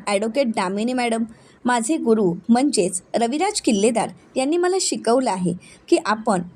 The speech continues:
जेव्हा एखादी केस हाती घेतो त्यावेळी आपल्याला त्यातून किती फायदा होणार, त्यातून आपल्याला किती पैसा मिळणार,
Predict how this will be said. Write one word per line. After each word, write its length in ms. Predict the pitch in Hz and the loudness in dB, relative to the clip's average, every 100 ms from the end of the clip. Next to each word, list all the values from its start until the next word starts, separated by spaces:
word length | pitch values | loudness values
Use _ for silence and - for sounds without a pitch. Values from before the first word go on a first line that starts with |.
| 214 | 0
जेव्हा 200 | 302 359 | 2 4
एखादी 360 | 247 220 294 349 | 0 0 2 2
केस 280 | 339 339 339 | 4 2 2
हाती 260 | 320 214 311 | -4 0 2
घेतो 360 | 330 233 180 175 - - | 4 2 2 0 -6 -6
त्यावेळी 260 | 247 240 320 220 | -4 -2 -2 -2
आपल्याला 420 | 214 226 220 180 180 | -2 0 0 -2 -2
त्यातून 280 | 269 349 339 | 0 2 2
किती 300 | 320 311 381 | 2 4 2
फायदा 340 | 392 320 247 | 2 0 0
होणार, 300 | 254 208 175 175 - - | 0 0 0 -4 -12 -6
त्यातून 300 | 226 214 269 - | -4 0 -2 0
आपल्याला 460 | 214 214 202 185 - - | -4 0 0 0 0 -2
किती 220 | 311 370 | 2 2
पैसा 440 | 370 240 226 330 | 2 0 0 -4
मिळणार, 400 | 349 240 190 165 | -2 -2 -2 -4